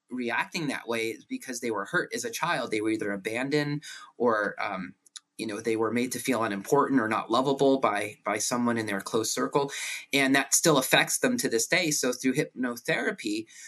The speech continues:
we can go back in time, we can regress back to those memories, heal those memories so that the person who, so that the client is able to move forward in their lives in a really productive and, and healthy way.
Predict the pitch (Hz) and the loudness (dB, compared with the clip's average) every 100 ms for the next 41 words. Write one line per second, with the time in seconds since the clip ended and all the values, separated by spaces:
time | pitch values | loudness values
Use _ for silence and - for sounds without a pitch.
0 | - 160 165 160 156 143 143 160 160 123 | 0 2 4 2 2 4 4 2 0 -2
1 | 117 160 170 120 117 131 151 131 123 127 | 2 2 4 2 2 2 2 -2 0 0
2 | 127 - 120 139 - 139 113 104 117 147 | -2 -2 -2 -2 -4 -4 -4 -4 -4 -2
3 | 131 104 107 - _ - 190 160 135 135 | -4 -4 -8 -12 _ -2 -2 0 -2 0
4 | 135 175 135 107 113 - - - - - | -2 0 -2 -2 -4 -6 -16 -20 -12 -4
5 | 160 147 - - 151 151 151 143 139 139 | 0 0 -2 0 0 2 -2 -4 0 2
6 | 131 127 123 - _ _ _ _ - 127 | 4 2 -2 -10 _ _ _ _ -14 -8
7 | - 131 127 117 175 190 135 - 127 123 | -4 -4 -4 -2 0 0 0 0 0 0
8 | 120 135 123 113 104 101 131 117 107 104 | 0 2 2 2 -2 -6 -6 -4 -2 -4
9 | 104 101 107 107 98 95 113 95 - 98 | -4 -6 -6 -4 -4 -4 -4 -6 -6 -10
10 | 98 85 104 95 80 98 73 - | -10 -14 -12 -10 -8 -8 -10 -12